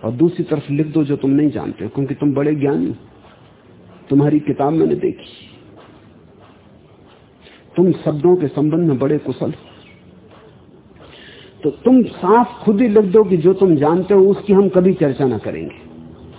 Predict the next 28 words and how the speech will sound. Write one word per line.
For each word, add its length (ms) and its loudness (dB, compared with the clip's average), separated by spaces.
जब 80 -4
तुम 220 0
जानते 360 2
ही 120 4
हो, 160 2
बात 280 -2
खत्म 220 -2
हो 80 -4
गई। 160 -12
और 180 -4
साफ-साफ 720 -2
लिख 160 2
दो 200 4
जो 160 2
तुम 140 0
नहीं 320 2
जानते 360 -2
हो, 100 -8
बस 140 -10
उसकी 300 -4
मैं 120 -2
तुमसे 260 -2
चर्चा 320 -8
करूंगा।" 480 -12
ऑस्पेंस्की 640 0
ने 100 2
लिखा 360 -4
है 460 -8